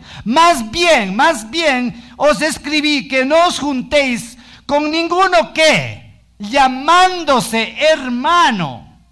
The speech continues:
fuere fornicario, avaro, idólatra, maldiciente, borracho,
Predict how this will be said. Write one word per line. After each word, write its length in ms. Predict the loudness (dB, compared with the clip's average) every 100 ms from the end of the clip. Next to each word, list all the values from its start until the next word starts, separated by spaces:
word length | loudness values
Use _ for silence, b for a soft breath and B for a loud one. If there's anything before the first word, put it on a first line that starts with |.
| _ _ _ _ _ _ _ _ _ _ _ _ _ _ _ _ _ b
fuere 580 | -8 0 4 4 2 -2
fornicario, 1120 | 2 2 2 -4 -4 -2 0 0 -2 -12 -16 _ _ _ _ _ _ _ _ _ _ -20 -20 _ _ _ _ _ _ -12
avaro, 720 | -8 -2 0 0 -2 -6 -18 _ _ _
idólatra, 960 | -8 -2 0 0 -2 -6 -10 -16 -16 _ -4
maldiciente, 1000 | -2 -2 -6 -6 -4 -4 -6 -10 -16 -20 b
borracho, 720 | -10 -6 -2 0 -2 -4 -14